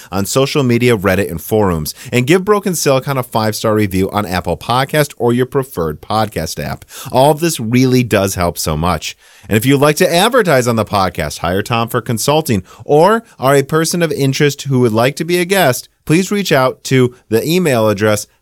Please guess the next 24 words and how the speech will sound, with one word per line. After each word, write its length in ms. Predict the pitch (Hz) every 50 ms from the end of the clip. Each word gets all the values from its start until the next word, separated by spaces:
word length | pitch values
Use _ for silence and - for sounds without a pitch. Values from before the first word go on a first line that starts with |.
| _ -
M 260 | 131 143 170 190 190 - -
L 300 | 139 139 139 147 143 -
H 340 | 123 131 127 131 127 - -
B 260 | - 117 117 113 113
dead 500 | 107 95 - 117 117 110 92 85 80 90 - _ _ _ _
at 300 | 127 131 131 135 139 -
gmail 600 | 117 107 107 113 113 107 104 104 101 101 104 95
dot 340 | 90 101 92 90 90 - -
com. 360 | - 127 135 127 104 80 73 -
But 120 | - 143
as 200 | 165 180 190 196
I 120 | 208 202 202
said, 380 | 190 - 208 214 214 190 170
this 180 | 165 196 190 -
podcast 500 | - 190 185 190 196 190 202 202 180 -
would 320 | 131 120 131 185 226 220
not 240 | 214 180 147 131 123
be 140 | - 123 117
possible 420 | - 131 120 117 117 113 - 123
without 300 | 113 110 - 131 123 120
its 120 | 120 113 -
patrons 420 | - 123 117 117 - 120 113 104
supporting 440 | - 113 - - 127 123 123 123 120
it, 160 | 123 117 -